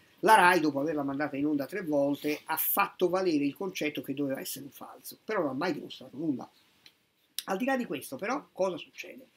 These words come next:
Questo è veramente sconcertante. Dopo averci fatto quattrini, dopo averci messo la faccia, dopo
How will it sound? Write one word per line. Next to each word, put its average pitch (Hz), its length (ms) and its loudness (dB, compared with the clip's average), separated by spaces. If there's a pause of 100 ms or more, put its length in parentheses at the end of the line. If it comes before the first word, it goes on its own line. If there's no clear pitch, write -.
(160)
Questo 240 240 -2
è - 20 -4
veramente 139 360 -4
sconcertante. - 840 -16 (200)
Dopo 285 480 2
averci - 400 -2
fatto 240 340 -4
quattrini, - 460 -10 (340)
dopo 180 460 4
averci 151 800 -2
messo 175 320 -4
la 139 80 -4
faccia, - 600 -14
dopo 151 540 -4